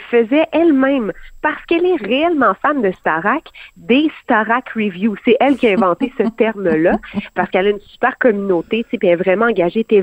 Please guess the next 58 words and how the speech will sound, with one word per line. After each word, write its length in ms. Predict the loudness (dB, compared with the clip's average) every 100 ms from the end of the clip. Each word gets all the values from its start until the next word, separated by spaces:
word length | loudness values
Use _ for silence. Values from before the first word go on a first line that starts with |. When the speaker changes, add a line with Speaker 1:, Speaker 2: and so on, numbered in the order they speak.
| 2
Speaker 1:
venue 200 | -2 0
d'ailleurs 380 | 2 2 2 0
sur 200 | -2 2
le 140 | 2 2
plateau, 500 | 0 -4 -2 0 0
se 60 | -2
promener 340 | -4 -2 0
en 80 | -2
coulisses 360 | -2 -4 -4 -6
et 60 | -12
tout 100 | -12 -4
ça, 100 | 0
rencontrer 480 | 0 0 -2 0
les 160 | 0 2
jeunes. 260 | 2 2 2 -4 -14 -8
Elle 80 | -2
avait 140 | -2
chanté 280 | 0 -2 0
avec 280 | 0 0 0
eux 40 | -2
aussi. 280 | 2 0 0 -4 0
Là, 100 | 0
on 60 | 2
s'est 100 | -4
dit, 140 | -2
ben 120 | 0 0
écoute, 220 | 2 0
il 40 | -2
y 20 |
a 40 |
quelque 200 | -4 -4
chose 200 | 0 0 2
là, 140 | -2 0
ça 120 | -2
marche, 280 | 0 -2 -2
on 100 | -2
veut 120 | -2
faire 240 | -2 -2 0
de 60 |
l'humour, 280 | -2 2 2 2
elle 60 |
est 40 | 0
drôle, 280 | 2 2
et 60 | 4
elle 160 | 2 0
se 80 | -2
lance 240 | 0 0 -2 _
de 80 | -4
plus 240 | -2 0
en 100 | 0
plus 140 | 2 0
en 120 | 0
humour, 320 | 0 0 0
notamment 400 | -2 -2 -2 -2 -2
sur 180 | -2 -2
son 120 | -4 -4
TikTok, 440 | -4 -4 -4 -4
Roxane. 520 | -2 -4 -2 0 2